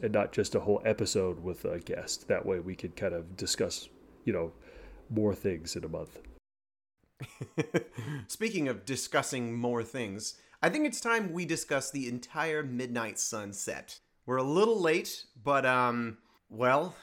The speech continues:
Speaker 2: we didn't get a chance to before, uh, so I think the time has come.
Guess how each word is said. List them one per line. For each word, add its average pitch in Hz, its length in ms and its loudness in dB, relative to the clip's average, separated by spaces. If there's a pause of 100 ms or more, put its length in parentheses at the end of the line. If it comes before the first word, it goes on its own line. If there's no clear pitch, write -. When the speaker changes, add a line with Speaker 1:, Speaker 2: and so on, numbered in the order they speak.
(120)
Speaker 2:
we 117 80 -8
didn't 147 220 -2
get 147 120 4
a 139 60 2
chance 156 360 -2
to 156 280 -2
before, 139 680 0
uh, 113 420 4
so 117 140 -4
I 120 40 -2
think 185 180 -4
the - 60 -4
time 131 280 0
has 120 140 0
come. 104 380 -6